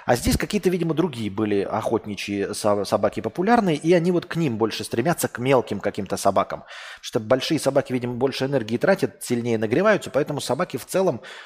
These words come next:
мельче. Даже уличные собаки в целом мельче. Вот просто средняя собака мельче. И худее, потому что, э, видимо, их специально не кормит никто. Э, беляши приезжают, когда водят на поводке, видно сразу породистые, нормальные. А то, что уличная псина, это маленькая,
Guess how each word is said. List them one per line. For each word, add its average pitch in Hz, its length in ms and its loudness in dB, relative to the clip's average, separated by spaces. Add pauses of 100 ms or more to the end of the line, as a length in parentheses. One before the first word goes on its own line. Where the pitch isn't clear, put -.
(160)
мельче. 117 560 0 (220)
Даже 113 260 0
уличные 104 400 -4
собаки 110 380 -2
в - 80 -12
целом 127 260 0
мельче. 101 380 -2
Вот - 100 -10
просто - 300 -6
средняя 104 440 -2
собака 107 380 -2
мельче. 98 480 -6 (1040)
И 143 100 -2
худее, 98 480 -2
потому 98 300 -8
что, - 220 -8 (580)
э, 101 260 -2
видимо, 101 300 -2
их 95 100 -2
специально 98 720 0
не 104 140 -6
кормит 90 400 -4
никто. 90 320 -8 (400)
Э, 101 320 -2
беляши 139 480 0
приезжают, 117 480 0
когда 104 180 0
водят 156 260 0
на 110 80 -2
поводке, 101 440 2
видно 101 280 -6
сразу 92 280 -6
породистые, 92 500 -4
нормальные. 87 400 -4
А 110 60 2
то, 156 100 -2
что - 180 -4
уличная 180 460 -4
псина, 139 320 -2
это 131 240 0
маленькая, 98 600 0